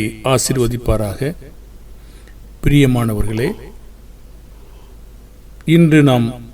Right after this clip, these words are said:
பார்க்கிற பகுதி என்னவென்றால், நம்முடைய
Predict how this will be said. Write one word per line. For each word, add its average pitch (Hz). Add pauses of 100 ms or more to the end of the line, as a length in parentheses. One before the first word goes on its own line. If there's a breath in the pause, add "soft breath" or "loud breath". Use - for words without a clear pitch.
பார்க்கிற 143
பகுதி 127
என்னவென்றால், 120 (720)
நம்முடைய 139